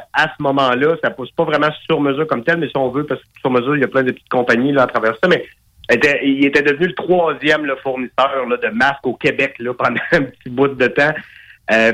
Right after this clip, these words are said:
fait que ça, ça a permis de remettre un peu le cash flow, euh, puis de perm-, de se permettre de réouvrir aussitôt qu'on a pu, avec vraiment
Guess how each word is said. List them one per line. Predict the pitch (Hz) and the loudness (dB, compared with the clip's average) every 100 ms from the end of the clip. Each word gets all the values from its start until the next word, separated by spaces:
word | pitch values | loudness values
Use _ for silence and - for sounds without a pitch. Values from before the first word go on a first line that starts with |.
| 131 | 2
fait | |
que | 127 | 2
ça, | 165 160 | 0 2
ça | 131 | 0
a | |
permis | - 131 147 | 0 0 0
de | 147 | 0
remettre | 139 139 143 | 0 0 0
un | 131 | 0
peu | 143 | -4
le | |
cash | 135 131 113 - | 0 -2 -2 -4
flow, | 139 160 170 170 175 117 | -2 2 2 2 0 0
euh, | 110 113 110 107 110 - | 0 2 2 0 -2 -6
puis | 139 135 _ 139 | -10 -10 _ 0
de | |
perm-, | 131 151 131 139 | 0 0 0 -2
de | 127 131 | 0 0
se | - | 2
permettre | 147 131 160 160 | 0 2 0 2
de | |
réouvrir | 131 135 147 139 123 147 156 | 0 2 0 0 -2 -2 0
aussitôt | 135 127 - 156 170 | -2 -4 -8 -2 0
qu'on | 165 139 | 2 0
a | 123 | 0
pu, | - 147 156 - _ _ _ | 0 0 0 -6 _ _ _
avec | 127 139 143 175 | 0 0 0 0
vraiment | 165 143 143 143 156 165 | 0 0 2 2 2 0